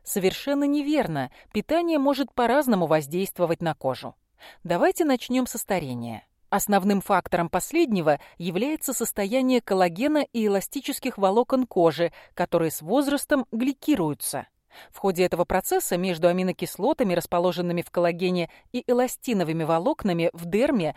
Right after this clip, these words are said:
устанавливаются ковалентные связи. Чем выше степень гликирования, тем больше появляется связей, и тем ниже способность кожи возвращать прежнюю форму. Лишенный юношеской упругости гликированный орган выглядит обвисшим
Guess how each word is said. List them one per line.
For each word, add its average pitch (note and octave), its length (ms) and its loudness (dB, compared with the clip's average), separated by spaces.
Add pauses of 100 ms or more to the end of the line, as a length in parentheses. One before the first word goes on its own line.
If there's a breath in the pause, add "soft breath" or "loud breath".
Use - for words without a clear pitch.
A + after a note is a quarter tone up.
(220 loud breath)
устанавливаются D4 880 0
ковалентные A3 680 2
связи. C#3+ 600 -4 (240 loud breath)
Чем A3 240 0
выше A#3 320 -2
степень F#3+ 460 -4
гликирования, F3+ 800 0 (180 loud breath)
тем G3 260 0
больше D#4 300 0
появляется A#3+ 580 0
связей, D3 540 -2 (240)
и A3+ 80 -2
тем F3 240 -2
ниже C4 320 0
способность F3+ 640 -4
кожи D4+ 400 0 (240 loud breath)
возвращать G#3 800 -2
прежнюю E3+ 440 -2
форму. C3 500 -4 (420 loud breath)
Лишенный D#4+ 500 0
юношеской A#3+ 640 0
упругости A3 680 -2
гликированный F3 800 -2
орган B3+ 380 2 (240 soft breath)
выглядит A3+ 640 -2
обвисшим F#3 640 -2